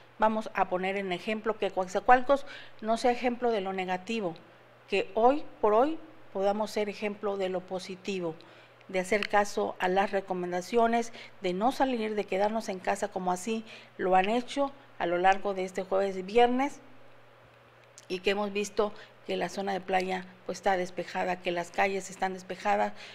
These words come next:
pero reiterando el llamado que en los mercados hemos visto adultos, hemos visto también en los bancos, no se guarda la sana distancia, pues esa parte, ir poco a poco,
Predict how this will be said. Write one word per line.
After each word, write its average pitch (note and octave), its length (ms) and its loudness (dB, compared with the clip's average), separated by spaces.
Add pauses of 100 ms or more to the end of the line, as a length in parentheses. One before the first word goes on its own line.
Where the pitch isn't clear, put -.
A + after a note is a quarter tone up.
(140)
pero F#3+ 220 2
reiterando G3 540 0
el G#3 80 -4
llamado G3 520 0 (320)
que G#3 140 0
en G3 60 0
los F#3 100 -2
mercados G3 640 4
hemos F#3+ 260 -4
visto G3+ 480 -2
adultos, G#3 840 0
hemos F#3+ 260 -6
visto F#3 320 -6
también F#3 380 -2
en F3+ 100 -2
los F3 200 -4
bancos, G#3 540 4 (380)
no G3 160 -6
se F#3+ 100 -2
guarda F3+ 320 0
la F3 160 -2
sana F3 240 -4
distancia, G#3 680 2 (240)
pues A3+ 160 0
esa D4+ 220 2
parte, B3+ 460 6
ir G#3 180 -2
poco A3 240 -2
a F#3+ 80 -2
poco, G3+ 460 0